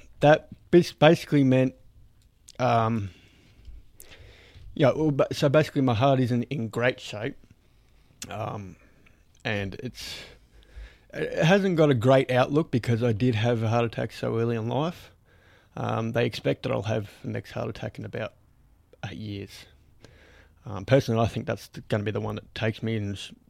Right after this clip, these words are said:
<sighs> very short part. Um, I felt like I've always known when I'm gonna die,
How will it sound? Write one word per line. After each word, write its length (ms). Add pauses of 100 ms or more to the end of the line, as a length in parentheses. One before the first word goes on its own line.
(180)
<sighs> 80 (920)
very 480 (160)
short 260
part. 260 (640)
Um, 360 (280)
I 80
felt 280
like 200
I've 140
always 340
known 240
when 100
I'm 80
gonna 180
die, 360